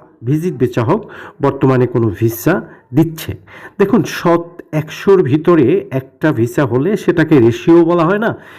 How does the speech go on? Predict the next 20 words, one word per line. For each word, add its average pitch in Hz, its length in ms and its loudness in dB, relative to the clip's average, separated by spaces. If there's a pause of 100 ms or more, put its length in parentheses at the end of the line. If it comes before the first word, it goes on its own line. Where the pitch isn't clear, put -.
(160)
ভিসা 127 260 -2
দেওয়াও 131 440 2
বলা 104 220 -2
হয় 92 140 -6
না, 87 140 -12 (380)
সেটা 165 260 -2
শুধু 156 300 2 (440)
একটা - 160 -2
নিয়মের 190 480 4
মধ্যে 127 300 -2
কারণ 110 300 -6
চলে 110 280 -4
যাচ্ছে। - 340 -16 (540)
তো 156 80 2
সেই 208 200 2
ক্ষেত্রে 214 320 2
বলবো 202 520 4 (360)
যে 135 100 0
যারাই 143 420 0
আবেদন 143 400 0